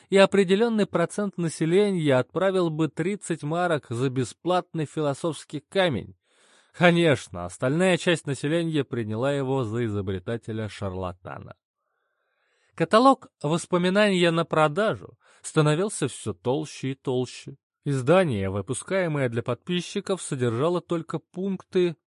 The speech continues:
но копия у Донована включала также имена и адреса продавцов,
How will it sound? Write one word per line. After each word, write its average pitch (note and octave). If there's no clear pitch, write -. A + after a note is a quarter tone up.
но D3+
копия F3+
у A#2
Донована F#2+
включала G3+
также E3
имена D3
и E3
адреса C3
продавцов, A#2+